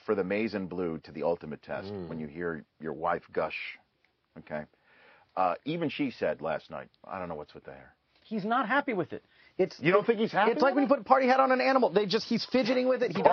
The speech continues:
Speaker 1: Party
Speaker 3: like it.
Speaker 2: I say you should shave it all off.
Speaker 3: But I, I gotta say,
Speaker 1: Just
Speaker 3: the
Speaker 1: so it could look like you.
Speaker 2: Hell yeah.
Speaker 3: the, my thing
Speaker 1: Get a
Speaker 3: about the
Speaker 1: step
Speaker 3: special
Speaker 1: closer to
Speaker 3: teams,
Speaker 1: Brady. Yeah.
Speaker 3: the special teams, I don't think they, I don't think the teams practice at full speed anytime. It's like you've got
Speaker 1: Mm.
Speaker 3: all, you've got eighty people,
Speaker 2: Right.
Speaker 3: then you go down to fifty
Speaker 2: They,
Speaker 3: people,
Speaker 2: they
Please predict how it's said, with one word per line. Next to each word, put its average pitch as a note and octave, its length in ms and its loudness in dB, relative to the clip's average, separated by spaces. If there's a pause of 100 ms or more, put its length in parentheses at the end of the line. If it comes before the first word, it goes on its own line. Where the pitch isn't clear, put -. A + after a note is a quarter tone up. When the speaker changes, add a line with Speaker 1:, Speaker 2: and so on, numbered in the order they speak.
Speaker 1:
Party D#3 100 0
Speaker 3:
like G#3 200 4
it. - 160 0
Speaker 2:
I G3+ 120 6
say F3 120 -2
you B2+ 60 0
should A2+ 140 -8
shave C3 240 2
it G2 40 -4
all E2+ 180 -2
off. C2+ 160 -14 (300)
Speaker 3:
But F#3 220 2 (100)
I, F3 140 4 (100)
I F#3 60 4
gotta F#3+ 140 0
say, F#3 260 0
Speaker 1:
Just C#3+ 100 -12
Speaker 3:
the E3 140 0
Speaker 1:
so C3 60 4
it B2 60 2
could A#2 120 4
look A#2 160 4
like G#2 240 4
you. D#3 80 4
Speaker 2:
Hell G3+ 140 4
yeah. F2 220 0 (200)
Speaker 3:
the, F3+ 120 -10
my A3 260 2
thing E4 140 0
Speaker 1:
Get B3 80 4
a - 20 2
Speaker 3:
about G#3 60 0
the C3 60 2
Speaker 1:
step A2+ 60 4
Speaker 3:
special - 160 4
Speaker 1:
closer - 140 -2
to A2 80 2
Speaker 3:
teams, A#3+ 80 -2
Speaker 1:
Brady. B2 260 0 (140)
Yeah. F#3+ 100 -2
Speaker 3:
the E3 60 -2
special B3+ 160 -2
teams, C4 120 -6 (240)
I F#3 60 2
don't A#3 180 -2
think A#3 280 -6
they, G3+ 260 0 (540)
I F#3 100 4
don't G#3+ 160 -4
think G#3 140 -6
the - 60 -6
teams F#3+ 320 -4
practice G3 380 0
at - 140 -10
full F3+ 140 -2
speed G3 480 -10 (960)
anytime. G3 420 0
It's - 80 -4
like D3 100 -4
you've D3 100 -6
got D3+ 160 4
Speaker 1:
Mm. - 20 -6
Speaker 3:
all, D3+ 180 2
you've C3 100 -4
got C#3 180 2
eighty F3+ 200 0
people, F#3+ 300 -2
Speaker 2:
Right. F3 80 0
Speaker 3:
then C#3+ 100 0
you D#3 60 -2
go D#3+ 80 -2
down D3+ 140 0
to - 60 -4
fifty G3+ 320 -6
Speaker 2:
They, - 120 -4
Speaker 3:
people, G3 200 -4
Speaker 2:
they F#3 60 0